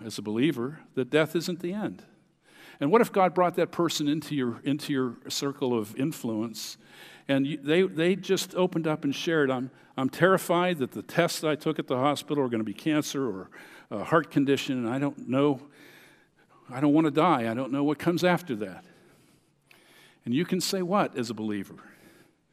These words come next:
Listen, Christians have a hope that death is not the end.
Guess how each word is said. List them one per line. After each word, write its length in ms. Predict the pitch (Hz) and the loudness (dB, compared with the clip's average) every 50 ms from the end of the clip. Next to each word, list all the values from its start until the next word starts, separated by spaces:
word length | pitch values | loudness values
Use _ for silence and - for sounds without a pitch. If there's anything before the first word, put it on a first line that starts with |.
| _ _ - - - - _ | _ _ -20 -20 -20 -18 _
Listen, 400 | - 175 170 - - 120 98 80 - - | -8 -8 -6 -6 -6 -6 -8 -10 -12 -8
Christians 600 | - - 180 170 - - - 127 107 101 98 - | -2 0 0 0 0 -4 -6 -6 -6 -6 -6 -6
have 180 | - 127 117 113 | -4 -4 -4 -4
a 80 | 110 | -4
hope 340 | - - 127 123 104 - - - _ _ _ _ _ _ - - - - - - _ _ - | -2 -2 -2 -2 -2 -4 -12 -20 _ _ _ _ _ _ -20 -20 -20 -20 -20 -20 _ _ -8
that 180 | 117 110 107 | -8 -8 -4
death 440 | - 131 139 135 120 117 - - - | 0 0 2 2 0 -2 -8 -12 -12
is 180 | 113 117 107 110 | -12 -8 -6 -2
not 280 | 120 147 147 135 135 - | 0 0 0 0 -2 -4
the 180 | 120 104 104 | -6 -4 -2
end. 320 | 107 107 101 87 82 82 | -2 -2 -2 -4 -8 -12